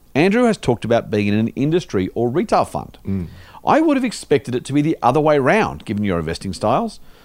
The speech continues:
Speaker 1: So I'd love to know the reasons why you are both set up this way.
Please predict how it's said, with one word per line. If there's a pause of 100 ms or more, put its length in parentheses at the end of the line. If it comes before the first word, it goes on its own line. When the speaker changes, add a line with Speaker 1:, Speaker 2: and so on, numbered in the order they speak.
Speaker 1:
So
I'd
love
to
know
the
reasons
why
you
are
both
set
up
this
way.